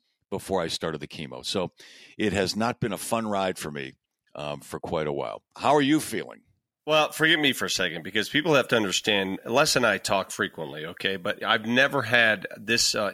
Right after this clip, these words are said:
Speaker 2: intricate a conversation about the things he went through. This is a first that you've exposed a lot of this. And the fact that you've been able to do just this podcast on a, uh, bi-monthly basis is amazing to me, that you've, uh, mustered the energy over the last four months to do this.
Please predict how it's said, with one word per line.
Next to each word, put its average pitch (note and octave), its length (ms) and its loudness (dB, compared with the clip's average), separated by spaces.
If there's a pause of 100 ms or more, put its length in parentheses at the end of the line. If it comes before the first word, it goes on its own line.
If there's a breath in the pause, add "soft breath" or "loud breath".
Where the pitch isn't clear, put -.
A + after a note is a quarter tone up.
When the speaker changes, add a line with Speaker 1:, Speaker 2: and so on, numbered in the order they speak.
Speaker 2:
intricate B2 480 -2
a G2 40 -4
conversation G2+ 760 0
about F#2 380 -4
the - 80 -20
things A2 320 -2
he G#2 100 -2
went G2+ 280 -4
through. D2+ 200 -14 (340 soft breath)
This C3 180 2
is A2+ 100 -2
a A#2 60 0
first A2+ 440 -2
that - 180 -4
you've G#2 160 -2
exposed G2+ 480 -2
a F#2+ 60 -6
lot F#2 240 -4
of F2 60 -10
this. E2 260 -6 (340 soft breath)
And A#2 100 -2
the G#2+ 80 0
fact C#3+ 260 2
that C#3+ 180 -2
you've C3+ 100 -4
been C3 140 2
able A2+ 220 2
to G2+ 100 0
do G#2 200 -2
just G#2+ 300 0
this G#2+ 140 -2
podcast B2 720 0 (460 soft breath)
on A2 200 2
a, G2+ 240 2
uh, F#2 100 0
bi-monthly A2+ 680 0
basis G#2+ 500 0
is G#2 180 -4
amazing G#2 400 0
to E2 80 -6
me, C#2+ 300 -14
that G2+ 200 -6
you've, G2 220 -2
uh, F#2+ 160 2
mustered G#2 460 0
the F#2+ 120 -2
energy G2+ 460 0
over F#2 160 -8
the F#2+ 80 -4
last F#2+ 260 -2
four G2+ 160 -4
months F#2 240 -2
to - 80 -12
do A2 220 -2
this. F2+ 340 -4